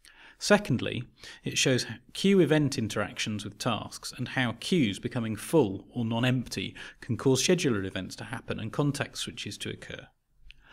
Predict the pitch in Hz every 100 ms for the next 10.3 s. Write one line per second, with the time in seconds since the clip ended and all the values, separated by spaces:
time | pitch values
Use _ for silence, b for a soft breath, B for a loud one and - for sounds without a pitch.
0 | B B 156 190 - 196 175 147 143 135
1 | 139 143 131 107 - 104 127 120 135 139
2 | 127 135 123 120 113 110 127 135 107 -
3 | 101 104 - - B B B - 147 151
4 | 143 123 107 147 170 143 135 123 120 -
5 | 165 151 - 104 101 104 - 120 - 113
6 | - 139 127 - - 123 117 117 113 110
7 | - - - - 104 98 110 95 92 -
8 | 175 117 - - - _ _ _ _ _
9 | _ _ _ _ - 226 208 - 170 160
10 | - - 90